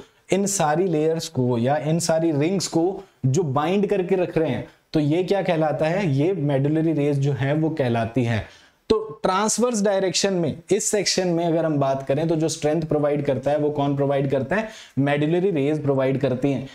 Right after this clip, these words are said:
बार्क की बात already हम कर चुके हैं, जो बाहर की छाल है वो सेफ्टी इंश्योर करती है।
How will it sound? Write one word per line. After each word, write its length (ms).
बार्क 400
की 60
बात 200
already 420
हम 140
कर 140
चुके 200
हैं, 80
जो 60
बाहर 320
की 120
छाल 360
है 80
वो 180
सेफ्टी 500
इंश्योर 420
करती 360
है। 280